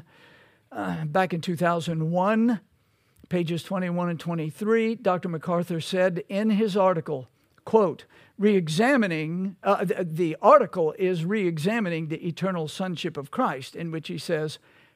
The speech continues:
quote, "I want to state publicly that I have abandoned the doctrine," now listen to these two words, "of incarnational sonship." I want to say that I've abandoned the doctrine of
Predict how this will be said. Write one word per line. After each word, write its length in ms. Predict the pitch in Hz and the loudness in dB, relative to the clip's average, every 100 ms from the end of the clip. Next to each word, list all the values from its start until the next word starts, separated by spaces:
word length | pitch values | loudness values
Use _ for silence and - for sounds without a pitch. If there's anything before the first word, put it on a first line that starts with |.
| _ | _
quote, 420 | - 190 156 - _ _ _ _ _ _ | 4 4 4 -4 _ _ _ _ _ _
"I 100 | 185 | 4
want 300 | 185 214 214 | 6 2 2
to 100 | 208 | -2
state 300 | - 202 185 | -2 -2 0
publicly 460 | 202 214 175 156 151 | 0 2 0 -4 -2
that 160 | 156 - | -2 -2
I 140 | 165 | 0
have 120 | 165 156 | 0 -2
abandoned 600 | 139 196 269 285 269 233 | 0 2 2 2 0 0
the 80 | |
doctrine," 760 | 190 190 180 185 - 190 190 196 - _ _ _ _ _ | 2 4 2 0 -6 -4 -2 -4 -10 _ _ _ _ _
now 140 | 196 156 | -12 -8
listen 300 | 165 185 185 | -8 -4 -2
to 80 | |
these 240 | 180 202 - | 0 -2 -4
two 180 | 226 240 | -4 0
words, 540 | 220 175 185 170 - _ _ _ _ _ _ _ _ _ _ _ _ | 2 2 0 -4 -14 _ _ _ _ _ _ _ _ _ _ _ _
"of 240 | 190 175 175 - | 4 4 0 -4
incarnational 1300 | 214 233 247 - 226 226 214 220 - 220 185 156 151 | 0 2 0 -2 0 0 2 0 -2 -4 -2 -2 -4
sonship." 720 | - 202 180 151 165 135 - _ _ _ _ _ _ _ _ _ _ _ _ _ _ _ _ _ _ _ _ _ _ _ _ _ _ _ _ _ _ _ - | -6 -4 -2 -2 -2 -4 -10 _ _ _ _ _ _ _ _ _ _ _ _ _ _ _ _ _ _ _ _ _ _ _ _ _ _ _ _ _ _ _ 0
I 80 | 180 | 2
want 240 | 180 175 | 2 0
to 120 | 170 | -2
say 400 | 147 - 240 175 | -4 4 6 6
that 160 | 160 160 | 2 0
I've 200 | 160 151 | 0 0
abandoned 520 | 147 160 208 240 247 | -2 -2 0 0 0
the 40 | 233 | 2
doctrine 440 | 214 196 190 190 | 4 4 2 -4
of 180 | 165 | -4